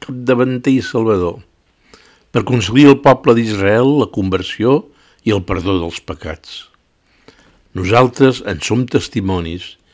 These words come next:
i n'és també testimoni l'Esperit Sant que Déu ha donat a tots els qui l'obeeixen.»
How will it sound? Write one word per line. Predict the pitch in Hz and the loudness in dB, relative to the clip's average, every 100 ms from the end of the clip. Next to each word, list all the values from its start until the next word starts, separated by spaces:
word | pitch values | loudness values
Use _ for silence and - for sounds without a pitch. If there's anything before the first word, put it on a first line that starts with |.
| _ | _
i | - 104 | -4 2
n'és | 123 123 - | 2 2 2
també | 120 113 127 | 2 4 2
testimoni | 139 113 - 104 117 147 143 | 2 -4 -2 -2 2 2 2
l'Esperit | 107 110 - 113 110 | 2 0 -2 -2 -2
Sant | 95 110 107 107 - _ _ _ _ _ _ _ | -6 -6 -6 -8 -14 _ _ _ _ _ _ _
que | - 98 | -4 4
Déu | 120 143 | 8 8
ha | 139 | 8
donat | 135 113 90 - - | 6 2 0 -8 -12
a | |
tots | 90 85 101 | -8 -6 -6
els | - | -6
qui | 101 | -4
l'obeeixen.» | 104 95 98 92 - 78 87 | -2 0 0 -2 -6 -10 -10